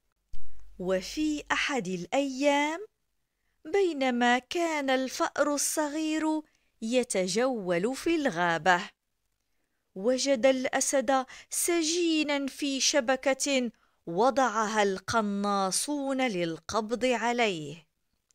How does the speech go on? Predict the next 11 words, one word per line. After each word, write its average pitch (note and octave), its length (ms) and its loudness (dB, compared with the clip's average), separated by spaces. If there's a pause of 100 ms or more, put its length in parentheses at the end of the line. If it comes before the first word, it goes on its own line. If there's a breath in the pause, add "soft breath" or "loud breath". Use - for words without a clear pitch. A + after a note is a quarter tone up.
(800)
قال F#4 380 2
الفأر D#4+ 680 -2
في D4 320 -2
نفسه: G3+ 640 -2 (1300)
"لا D#4+ 320 0
شك - 580 -2
أن F4+ 280 -2
أصحاب D#4+ 760 -2
الشبكة E4 960 -2 (380 loud breath)
قادمون F#4+ 840 0
بسيارتهم F4+ 1500 0